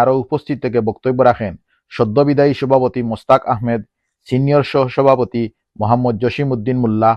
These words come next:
সহসভাপতি মোহাম্মদ লুৎফুর রহমান, সাংগঠনিক সম্পাদক শাহজাহান সাজু, মোহাম্মদ কামাল হোসেন, পাবেল হাসান আলমগীর, মোহাম্মদ রিপন মাহমুদ, মিজানুর রহমান বিল্টু, মোহাম্মদ মুক্তার হোসেন,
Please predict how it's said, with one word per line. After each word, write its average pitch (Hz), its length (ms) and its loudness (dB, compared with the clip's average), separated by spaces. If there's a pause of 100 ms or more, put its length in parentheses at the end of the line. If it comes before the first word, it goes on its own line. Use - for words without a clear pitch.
(380)
সহসভাপতি 147 580 4 (100)
মোহাম্মদ 127 360 -2
লুৎফুর 131 360 -6
রহমান, 117 280 -2 (340)
সাংগঠনিক 135 600 0
সম্পাদক 123 380 0 (100)
শাহজাহান 131 480 0 (100)
সাজু, 113 260 -2 (540)
মোহাম্মদ 113 420 2 (100)
কামাল 139 340 4
হোসেন, 120 300 -4 (360)
পাবেল 123 380 4
হাসান 127 300 -2 (120)
আলমগীর, 127 400 -2 (380)
মোহাম্মদ 120 520 2
রিপন 143 240 2 (100)
মাহমুদ, 120 340 0 (360)
মিজানুর 131 420 2
রহমান 131 360 0
বিল্টু, 127 320 -2 (340)
মোহাম্মদ 123 360 0 (100)
মুক্তার 139 300 4
হোসেন, 117 320 -4